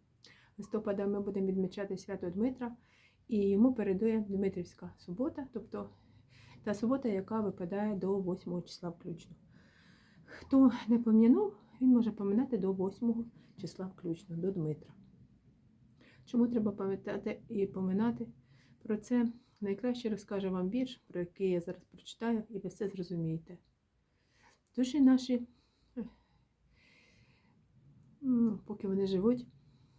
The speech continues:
повинні пам'ятати ті душі, які в другому вимірі знаходяться, але які теж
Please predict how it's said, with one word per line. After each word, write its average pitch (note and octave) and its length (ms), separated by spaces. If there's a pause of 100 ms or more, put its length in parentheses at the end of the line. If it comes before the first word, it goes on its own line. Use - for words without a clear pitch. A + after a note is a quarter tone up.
(1400)
повинні F#3 280
пам'ятати E3+ 580
ті G#3+ 100
душі, A3 360 (880)
які G#3+ 840 (1300)
в F3+ 80
другому G3+ 380
вимірі G3 340
знаходяться, F3+ 680 (640)
але E3 140
які E3 200
теж A#3 380